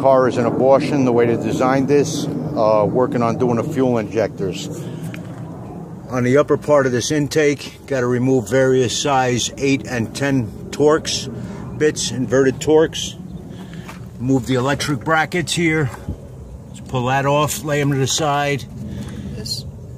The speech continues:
Speaker 1: Your, uh, vacuum booster line, it's gotta be undone. I forget what size nut that was on there.
Speaker 2: Nineteen.
Speaker 1: Nineteen mil? Nineteen mil, that's a nineteen mil. Then your E G R back here, instead of removing the throttle body assembly and everything, just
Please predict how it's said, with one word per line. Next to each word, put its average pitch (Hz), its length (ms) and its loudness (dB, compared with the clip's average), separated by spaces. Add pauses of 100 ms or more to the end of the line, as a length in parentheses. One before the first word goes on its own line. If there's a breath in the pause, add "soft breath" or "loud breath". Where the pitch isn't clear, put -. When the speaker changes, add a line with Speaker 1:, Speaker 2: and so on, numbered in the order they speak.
(240)
Speaker 1:
Your, 120 260 0
uh, 110 140 0
vacuum 139 540 0
booster 143 480 0
line, 139 460 2 (180)
it's - 80 -14
gotta 131 200 -2
be 135 140 -2
undone. 131 520 0
I 113 160 -8
forget 117 260 -2
what 117 160 -4
size 120 360 -2
nut 120 280 -2
that 117 180 -2
was 117 240 0
on 117 160 0
there. 123 340 0
Speaker 2:
Nineteen. 117 360 -12 (1200 loud breath)
Speaker 1:
Nineteen 123 400 -4
mil? 147 180 -6 (260)
Nineteen 123 500 0
mil, 127 260 0 (100)
that's 120 220 -6
a 120 60 -4
nineteen 123 520 0
mil. 120 300 0 (1200 loud breath)
Then 131 140 2
your 127 120 4
E 147 200 2
G 135 200 2
R 139 200 4
back 113 300 0
here, 120 220 -2
instead 135 360 -2
of 135 40 4
removing 123 400 4
the 113 80 2
throttle 131 380 0
body 131 380 2
assembly 139 440 0
and 135 80 0
everything, 135 560 0
just - 280 -2